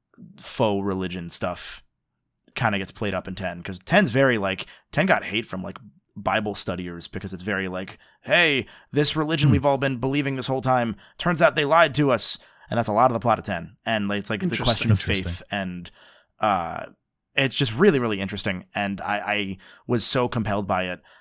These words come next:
Speaker 1: I didn't end up getting to, I got to the final boss, and then I found out that I was underleveled for it, despite having grinded.
Speaker 2: Classic.
Speaker 1: And then
Speaker 2: Yeah.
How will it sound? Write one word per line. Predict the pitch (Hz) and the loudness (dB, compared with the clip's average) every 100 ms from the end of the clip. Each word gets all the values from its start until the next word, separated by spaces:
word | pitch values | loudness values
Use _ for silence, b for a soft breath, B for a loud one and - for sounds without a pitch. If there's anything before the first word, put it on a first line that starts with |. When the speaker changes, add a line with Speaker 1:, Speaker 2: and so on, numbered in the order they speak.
| b | b
Speaker 1:
I | 110 | -4
didn't | 101 143 | -2 0
end | 143 | 0
up | 135 | 0
getting | 107 120 117 | 2 2 2
to, | 101 127 120 120 123 | 0 2 2 2 0
I | - | 0
got | 143 - | 0 2
to | - | 0
the | 143 | 0
final | 143 147 | 2 2
boss, | 143 147 147 - _ - | 4 4 2 -2 _ -8
and | 113 | -2
then | 107 | -2
I | |
found | 95 107 107 | 0 0 2
out | 104 101 104 | 0 -2 -6
that | 95 | -4
I | 95 | -4
was | 92 90 - | -6 -8 -8
underleveled | 107 98 104 113 123 - | -6 -4 -2 -2 -4 -10
for | - 139 143 | -6 -2 -2
it, | 139 _ _ _ _ | -2 _ _ _ _
despite | - 85 110 101 | 0 0 0 0
having | 107 101 | 0 0
grinded. | 101 110 127 | 2 2 2
Speaker 2:
Classic. | 120 - B B B _ | 0 -4 B B B _
Speaker 1:
And | 117 107 101 | 0 2 0
then | 101 107 | 0 0
Speaker 2:
Yeah. | 98 | 0